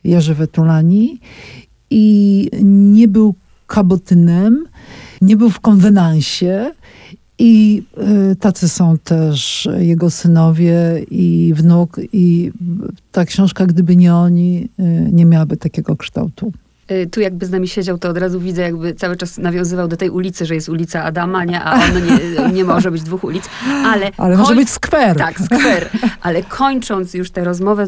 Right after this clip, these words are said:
Speaker 2: to, to, co powiedziałaś, tak ją podsumuję, bo to, co powiedziałaś, e, że właśnie na to zwróciłaś uwagę, że czasem siłą napędową jest rodziny, jest konflikt. I zaczęłaś tę książkę od trzęsienia
Speaker 1: Mhm.
Speaker 2: ziemi. Nie miałam o tym pojęcia, czyli sobie, drodzy państwo, przeczytacie awanturę o nekrolog.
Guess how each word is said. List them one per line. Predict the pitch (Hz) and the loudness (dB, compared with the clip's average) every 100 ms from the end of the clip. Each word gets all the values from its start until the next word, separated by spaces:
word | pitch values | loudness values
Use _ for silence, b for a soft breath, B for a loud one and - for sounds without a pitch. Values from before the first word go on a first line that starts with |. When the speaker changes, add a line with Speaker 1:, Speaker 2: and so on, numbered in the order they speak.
| 185 | -4
Speaker 2:
to, | 175 170 | -6 -4
to, | 233 | -6
co | 233 | -6
powiedziałaś, | 220 196 185 196 175 | -4 -4 -2 -4 -4
tak | 180 196 | -6 -6
ją | 190 | -6
podsumuję, | 190 - 190 190 165 | -8 -8 -6 -4 -4
bo | 165 | -8
to, | 180 | -10
co | 185 | -12
powiedziałaś, | 180 180 185 180 175 B B B B - | -8 -8 -6 -6 -8 B B B B -10
e, | 170 170 | -6 -4
że | 180 175 | -4 -6
właśnie | 185 - 196 185 180 - | -6 -6 -4 -4 -4 -8
na | - 180 | -6 -4
to | 202 | -4
zwróciłaś | 190 190 175 196 185 | -6 -8 -8 -8 -8
uwagę, | 196 196 | -8 -6
że | 190 | -6
czasem | 185 196 208 | -8 -6 -6
siłą | 185 - 214 196 | -6 -2 -2 0
napędową | 190 185 185 185 220 180 156 | -4 -4 -4 -2 -2 -2 -6
jest | 160 170 | -8 -8
rodziny, | 180 170 196 196 | -8 -6 -4 -4
jest | 185 185 - - | -4 -6 -8 -8
konflikt. | - 196 185 147 - - B B B | -2 -2 -4 -10 -14 -18 B B B
I | 180 | -4
zaczęłaś | 202 - 294 190 | -4 -4 -6 -6
tę | 175 | -8
książkę | 156 160 165 156 | -10 -10 -10 -14
od | - | -6
trzęsienia | 156 135 151 165 | -4 -2 -2 -2
Speaker 1:
Mhm. | 170 | -2
Speaker 2:
ziemi. | 151 139 170 - - | -2 -4 -8 -10 -14
Nie | 135 180 196 | -6 -2 0
miałam | 214 208 | 0 0
o | |
tym | 208 208 | -2 -6
pojęcia, | 185 202 156 147 170 160 | -4 -4 -4 -8 -8 -8
czyli | - 175 175 | -6 -6 -6
sobie, | 196 175 | -6 -6
drodzy | 170 175 175 | -4 -4 -4
państwo, | 175 175 170 | -6 -6 -10
przeczytacie | 170 175 175 170 156 | -10 -6 -6 -4 -6
awanturę | 165 165 180 170 | -6 -6 -4 -4
o | 160 | -4
nekrolog. | 165 185 170 160 175 | -6 -4 -2 -4 -8